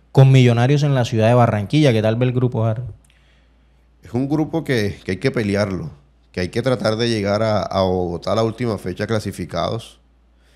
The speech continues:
Speaker 2: o con una, una buena ventaja, porque ya sabemos, ya, yo creo que ya es cultura general lo que, lo que pase con, con, con Millonarios o con cualquier equipo en, en Bogotá,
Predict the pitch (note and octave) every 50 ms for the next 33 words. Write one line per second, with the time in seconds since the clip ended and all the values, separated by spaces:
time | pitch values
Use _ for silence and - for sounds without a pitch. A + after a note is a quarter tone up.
0 | _ _ _ _ _ _ _ _ - G2+ G#2 F#2+ - - G#2 G2 F#2+ F#2 F#2+ F#2+
1 | G#2 G#2 A2 A2 A2 G#2+ G#2+ - - - G2+ G2+ G2+ G#2 A2 A2 A2 A2+ A2 G#2+
2 | F#2+ F#2 - - F#2 F#2 G#2 A2+ A#2+ A#2+ A#2 A2+ - _ _ _ _ _ _ _
3 | - A#2+ A#2+ G#2 - - A2 G#2+ G2+ - G1+ - - B2 A2+ G2+ G2+ A2 A2+ G#2+
4 | F2+ E2 E2 F2 F2 F2+ F#2+ G#2 G#2+ G#2 G2+ F#2+ - - _ _ _ _ - F2+
5 | F2+ G#2 G#2+ G#2 A2+ G#2+ G2+ G2 - A#2 A2 G2 - A2 A2 G#2+ G#2+ A2 G#2 G2+
6 | G2 F2+ F2 F2+ G2 G#2 - - - - - F#2+ F2 F2+ F#2 - - F2 F#2+ -
7 | A#2 - - G2+ F2+ E2 D#2 D2+ - _ _ _ _ _ _ - F#2+ F2+ F2 F2
8 | F2 D#2+ - - _ - F#2 F2+ F#2 F#2 F2+ F2 F2+ F2 F2 F2 F#2 G#2 G#2+ A2
9 | G#2 - - G2 G2 F#2 F2+ F2 E2 - F#2+ F2+ F#2+ F#2 - A2 G#2+ G#2 - G#2+
10 | G#2 G2 F#2 F#2+ - - F#2+ F#2 F2 F#2 F#2 F2 F2 E2+ - - F2+ F#2 F#2+ -